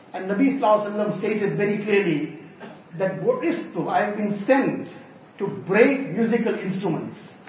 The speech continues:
Now this is a grade five child, or grade six child or something. So he's not somebody who's just five or six years old,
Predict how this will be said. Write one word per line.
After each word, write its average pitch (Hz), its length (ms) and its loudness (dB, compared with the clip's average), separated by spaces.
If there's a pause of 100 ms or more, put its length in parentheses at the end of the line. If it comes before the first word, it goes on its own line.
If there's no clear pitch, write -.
(440)
Now 160 140 -4
this 196 140 -2
is 196 120 -4
a 175 80 0
grade 214 360 0
five 214 360 4
child, - 400 2 (220)
or 160 60 -6
grade 196 340 0
six - 220 -4
child 185 240 4
or - 20 -2
something. 156 420 -4 (1160)
So 151 80 -8
he's 175 120 -2
not 277 280 0 (560)
somebody 214 320 0
who's 185 340 -2 (380)
just - 240 -6
five 202 200 4
or 175 100 0
six - 180 -6
years 170 160 2
old, 202 280 2